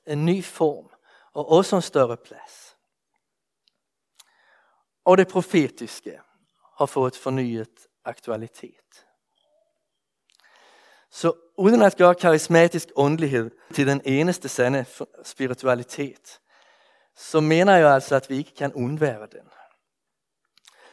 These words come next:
Den har hjulpet os med at på nyt opdage en vigtig side i Bibelen, i Bibelens undervisning om kirkens indre liv.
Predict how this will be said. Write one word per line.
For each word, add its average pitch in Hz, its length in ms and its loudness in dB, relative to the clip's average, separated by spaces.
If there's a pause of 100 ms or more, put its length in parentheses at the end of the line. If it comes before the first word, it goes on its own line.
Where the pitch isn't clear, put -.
(120)
Den 147 120 0
har 185 140 4
hjulpet 170 500 -2
os 117 260 0
med 135 120 -2
at 131 180 -2
på 151 100 -4
nyt 180 260 0
opdage 139 720 0
en 127 280 -8
vigtig 180 380 -6
side 135 480 -4 (160)
i 139 100 -14
Bibelen, 120 600 -12 (480)
i 131 40 -12
Bibelens 131 400 -4
undervisning 120 840 -8 (500)
om 127 140 -16
kirkens 127 540 -8
indre 117 300 -14
liv. - 240 -20